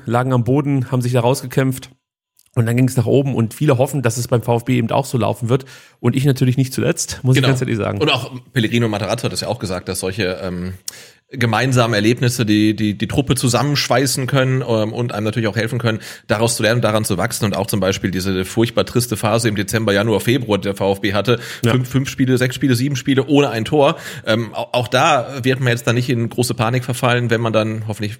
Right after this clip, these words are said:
Speaker 2: wird's nicht passieren, aber mal zwei, drei Spiele nicht trifft, sondern man wird sich dran erinnern, wie das mal war, was man vielleicht machen muss, damit sich das ändert. Ähm,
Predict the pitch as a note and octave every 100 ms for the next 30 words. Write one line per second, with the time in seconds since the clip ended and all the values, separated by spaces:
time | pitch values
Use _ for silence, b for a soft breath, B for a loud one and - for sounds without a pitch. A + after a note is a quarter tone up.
0 | - A#2+ - G#2+ A2 - B2 A2 G#2+ G#2+
1 | B B - - A2+ A2 - A2+ B2+ C#3+
2 | - C3+ C3 A2+ G#2+ A2 A2 A2 - B2+
3 | A#2+ A#2+ G#2 G#2 B2+ C3 B2+ C3 B2+ B2
4 | A2+ A#2 A2 A#2 E3+ B B C3 C3 B2+
5 | A#2 D3 F3 C3 C#3+ B2+ B2 B2 A2+ A#2+
6 | E3 C#3+ F#3 B E3 A2+ A2 G#2+ A2+